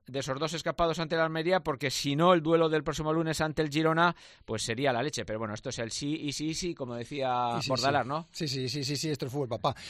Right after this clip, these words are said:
Speaker 1: Sí.
Speaker 2: Y pues Almería y no ganas, pero aún así yo creo que el partido contra el Girona sigue siendo la leche. Aunque no hayas ganado contra el Almería el pasado fin de semana, creo que el Atleti tiene que poner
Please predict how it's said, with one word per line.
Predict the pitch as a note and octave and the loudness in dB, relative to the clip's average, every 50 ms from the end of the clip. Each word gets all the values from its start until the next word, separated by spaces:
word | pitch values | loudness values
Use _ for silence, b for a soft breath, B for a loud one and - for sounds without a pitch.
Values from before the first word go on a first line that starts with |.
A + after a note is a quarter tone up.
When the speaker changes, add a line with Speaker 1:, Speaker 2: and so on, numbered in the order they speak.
| B B | B B
Speaker 1:
Sí. | A2 - | -8 -2
Speaker 2:
Y | - D3+ C#3+ C#3+ C#3 C#3 C#3+ C3+ B2 | 0 2 4 4 4 4 4 2 4
pues | B2+ D#3 D3 B2 D3 | 6 8 8 8 8
Almería | D#3+ D3+ D#3 D#3 F3+ A3 A#3+ A#3 G#3+ G3+ | 4 2 2 4 6 6 6 8 8 8
y | F3+ E3+ E3+ | 8 8 10
no | F3+ F#3 | 8 8
ganas, | F3 F3 D#3+ D3 C#3 C3 - - | 8 8 8 6 4 2 0 2
pero | - G#3 G3 F#3+ F3+ F3+ F3+ E3+ | 4 4 4 6 6 4 4 4
aún | E3 D#3+ E3 F3 G#3 B3 A#3 | 6 6 4 4 4 4 4
así | F#3+ - - G3+ G#3 G#3+ G#3+ - | 4 4 6 4 4 2 0 0
yo | C#3+ D#3 D#3+ | 0 0 2
creo | F3+ F3+ F3 | 2 2 2
que | - E3+ | 4 2
el | D#3 | 2
partido | - D#3+ D3 D3 - F3+ F3+ F3 D#3+ | 4 2 2 2 0 0 0 0 2
contra | E3 D3+ C#3 C3 D#3 C#3+ | 0 -2 -2 -2 -2 -2
el | C3 | 0
Girona | C#3+ D3 D#3+ F3+ E3 | 0 -2 0 0 -2
sigue | - E3+ D#3 C#3+ C3+ | 0 -2 -2 -2 -2
siendo | - E3 D#3+ E3 D#3+ | -2 0 0 0 0
la | C3+ G#2+ | 0 -2
leche. | A2 A2+ - - - - B B B B B B | -2 -4 -4 -4 -6 -6 B B B B B B
Aunque | D3+ D#3+ B2 C3+ C#3+ | -2 -2 2 2 2
no | C#3 D#3 | 4 4
hayas | C#3 C3+ C#3+ | 2 2 0
ganado | B2 C3 C3 C3 C3+ | 0 -2 -2 -2 -2
contra | - C#3+ B2+ A#2+ C3+ C3+ C3 B2 | -2 -4 -8 -6 -6 -6 -6 -6
el | B2+ C3 | -6 -6
Almería | B2+ B2 B2+ C3 B2 C3+ C#3 | -6 -6 -6 -6 -6 -4 -4
el | B2 - | -4 -4
pasado | C3 A#2 C#3 C3 A2 | -4 -4 -4 -4 -4
fin | - B2 | -4 -6
de | A#2+ A2 | -6 -4
semana, | B2+ A#2+ C3+ D#3 E3+ E3 | -4 -4 -2 -2 -2 -4
creo | D3 C#3+ C3+ | -4 -4 -6
que | - | -4
el | C#3 C3 | -4 -4
Atleti | B2 - D#3 D3 D3+ | -4 -4 -4 -4 -4
tiene | C3 D3+ D3 C#3+ C3+ | -4 -2 -4 -2 -4
que | C3+ | -4
poner | - B2+ B2+ C#3+ F3 F#3 F3+ | -4 -4 -2 2 2 2 0